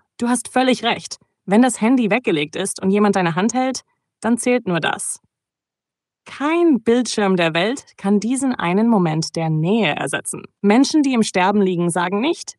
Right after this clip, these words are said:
"Ich hätte gern noch ein Reel geschaut." Sie sagen, "Ich wünschte, ich hätte mehr Zeit mit meinen Liebsten verbracht."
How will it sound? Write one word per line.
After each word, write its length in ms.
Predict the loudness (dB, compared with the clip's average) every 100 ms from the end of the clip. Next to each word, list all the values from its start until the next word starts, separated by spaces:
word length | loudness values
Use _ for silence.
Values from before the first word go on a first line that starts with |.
| _ -12
"Ich 220 | -12 -8
hätte 220 | -4 -4
gern 300 | -2 0 2
noch 180 | 0 -2
ein 200 | -4 0
Reel 440 | 0 0 2 2 2
geschaut." 560 | -4 -2 -4 -4 -12 -16 _ _ _ _ _ _ -6
Sie 140 | -4
sagen, 440 | 0 0 0 -2 -4 _ _ _ _
"Ich 180 | -12 -2
wünschte, 320 | 4 4 2
ich 140 | -4 -2
hätte 180 | -2 0
mehr 320 | 2 0 -2
Zeit 380 | -4 -4 -4 -4
mit 160 | -6
meinen 220 | -4 -4
Liebsten 420 | -2 -4 -6 -8 -6
verbracht." 540 | -6 -6 -8 -10 -20